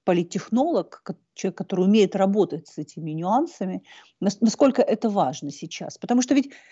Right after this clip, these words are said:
для Путина, наверное, тоже все просто. Вот какие, в прог-, прогнозах, да, было до сих пор. На что способен Запад,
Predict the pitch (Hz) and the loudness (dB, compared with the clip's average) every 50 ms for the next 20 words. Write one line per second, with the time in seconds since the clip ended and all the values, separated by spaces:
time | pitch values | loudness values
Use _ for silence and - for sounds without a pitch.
0 | - _ _ 190 - - - 440 494 494 - 339 269 254 247 247 262 311 392 403 | -20 _ _ 4 4 4 6 4 4 4 4 2 2 2 2 2 4 2 2 2
1 | 330 339 311 311 - 359 339 320 285 - - 294 254 - _ 302 311 269 196 190 | 2 0 0 2 0 0 0 -2 -6 -6 -8 -10 -10 -8 _ -2 0 0 0 -2
2 | - _ - - - _ _ _ - 208 196 202 - _ - 185 _ _ 196 - | -4 _ -14 -16 -16 _ _ _ -8 -8 -8 -8 -8 _ -20 -20 _ _ -18 -18
3 | - _ _ _ _ _ _ - - _ _ - 226 196 - - 226 - - - | -18 _ _ _ _ _ _ -20 -20 _ _ -2 -2 -2 -2 -6 -8 -8 -10 -18
4 | _ - 202 208 196 208 196 196 - - 233 233 226 220 214 160 139 - 175 156 | _ -4 -2 0 0 0 -2 -2 0 2 2 4 4 2 0 0 -2 -6 -10 -10
5 | - - 240 320 359 - _ - _ _ _ _ _ 190 185 208 208 196 175 180 | -2 0 0 0 0 -2 _ -20 _ _ _ _ _ -4 2 4 4 4 2 0
6 | 175 - 180 - - - - - - _ _ _ _ - 254 - - - - - | -6 -8 -12 -14 -12 -12 -12 -12 -12 _ _ _ _ -2 0 2 0 0 0 -4
7 | 240 - 247 202 202 214 214 208 247 311 311 302 302 302 226 208 214 | -4 -4 -4 -4 -2 -4 -2 2 4 6 6 6 4 2 -2 -2 -2